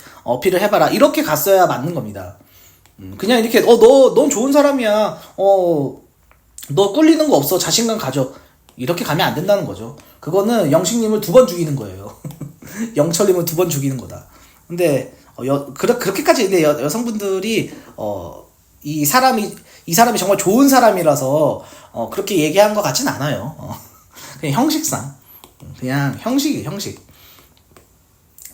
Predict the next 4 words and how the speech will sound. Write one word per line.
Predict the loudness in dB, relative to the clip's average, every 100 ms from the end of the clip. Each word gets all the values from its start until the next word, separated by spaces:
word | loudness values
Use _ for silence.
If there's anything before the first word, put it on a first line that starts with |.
| -6
진짜 | -4 0 4 6 6 2
친구면요. | -2 0 -2 0 2 2 0 -8 -20 _ -12
제가 | -2 2 4
친구들한테 | 2 0 0 2 2 2 0 -2 -2 0 0 -2